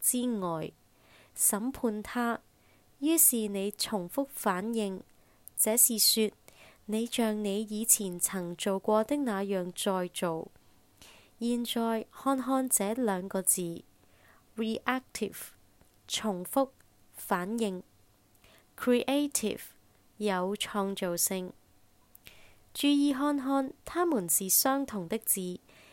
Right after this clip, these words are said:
只是把思移動了。當你正確的思事物時，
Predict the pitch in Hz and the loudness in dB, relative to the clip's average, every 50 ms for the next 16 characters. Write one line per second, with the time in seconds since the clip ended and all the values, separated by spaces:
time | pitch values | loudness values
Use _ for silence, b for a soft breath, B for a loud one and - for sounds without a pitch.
0 | b b - - - 214 226 - - 233 214 208 - - 185 185 208 220 - - | b b -6 -4 -2 2 4 4 4 4 2 -2 -2 -2 0 0 2 6 8 8
1 | - - 285 285 285 285 269 262 - _ 202 190 180 185 - 202 196 196 202 190 | 8 8 8 6 4 2 2 -2 -6 _ -10 -8 -6 -2 0 0 0 0 -2 -2
2 | 185 185 196 208 196 - _ _ _ _ _ B B B B B B B B B | 0 0 0 -2 -2 -6 _ _ _ _ _ B B B B B B B B B
3 | _ - 269 269 269 247 202 190 196 208 - - - 254 233 226 233 - 226 233 | _ 2 2 2 2 0 -2 -2 -2 0 0 2 2 2 2 0 -2 -2 -4 -4
4 | - - - 302 294 - - - - 294 294 294 294 285 - - 214 208 196 202 | -2 0 0 4 8 8 8 8 8 6 4 6 8 8 8 8 6 2 2 2
5 | 196 196 - - - 180 175 170 170 | 2 4 4 4 2 0 -2 -4 -6